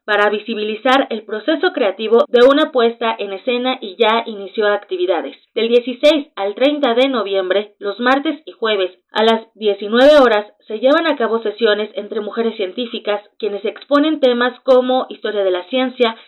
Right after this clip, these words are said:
el tema del suicidio, desde distintas perspectivas como la psicológica, neurológica, médica y social. Después de cada exposición, se entabla un diálogo en el que participan la actriz,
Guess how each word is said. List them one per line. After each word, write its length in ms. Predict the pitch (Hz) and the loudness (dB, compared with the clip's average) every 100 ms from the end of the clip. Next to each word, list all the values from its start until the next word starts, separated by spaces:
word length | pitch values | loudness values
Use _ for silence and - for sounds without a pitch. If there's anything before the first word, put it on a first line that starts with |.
| _ | _
el 160 | 180 185 | -6 0
tema 260 | 240 247 | 2 4
del 140 | 214 185 | 0 0
suicidio, 720 | 208 - 254 254 247 247 247 | -8 -6 -2 -2 2 4 2
desde 440 | 196 233 254 262 269 | 4 6 6 6 4
distintas 640 | 233 - 226 220 226 220 | 2 -8 -10 -4 -6 -4
perspectivas 800 | 196 196 202 - 285 277 269 262 | -8 -8 -10 -4 -2 2 2 0
como 320 | - 247 240 247 | 2 2 2 0
la 200 | 214 196 | 0 -2
psicológica, 920 | - - 208 226 247 262 254 247 254 - | -6 -6 2 2 2 -4 -4 -2 -2 -6
neurológica, 840 | 202 190 185 185 214 226 233 185 | -10 -6 0 2 0 -2 -8 -10
médica 680 | 190 233 262 262 269 269 262 | -4 0 0 0 0 0 -2
y 300 | 254 254 277 _ | -6 -8 -8 _
social. 460 | 190 - 320 311 - - | -12 -6 -6 -6 -12 -12
Después 400 | 226 - 302 320 | -12 0 0 0
de 120 | 370 | -4
cada 240 | 285 269 | -2 0
exposición, 760 | 269 - - 208 196 208 202 233 _ _ _ | 0 -4 -12 -12 -8 -2 -2 -4 _ _ _
se 140 | 220 | -2
entabla 540 | 214 240 240 233 233 - | 0 2 4 4 2 -2
un 140 | 214 | -2
diálogo 540 | 247 254 226 226 240 - | 4 6 6 4 2 0
en 140 | 208 | -2
el 180 | 208 208 | -2 -2
que 240 | 214 208 | -2 -4
participan 800 | 208 202 - 208 - 262 254 247 | -2 -6 -6 -12 -6 -4 -2 -4
la 240 | - 208 190 | -4 -2 -2
actriz, 460 | 185 - 285 294 | -4 0 0 0